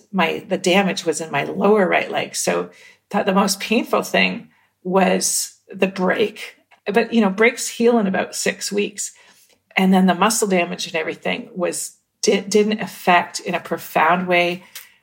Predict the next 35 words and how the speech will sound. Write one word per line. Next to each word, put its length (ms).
my 160
stroke, 540
but 280
nothing 400
took 200
away 220
from 180
the 80
fact 320
that 100
I 80
was 160
still 680
spent 320
three 280
weeks 300
in 40
the 60
hospital. 400
So 140
I'd 120
lost 300
a 60
ton 240
of 120
fitness, 520
but 120
also 320
my 160
body 600
was 280
healing 600
this 200
huge 520
wound 560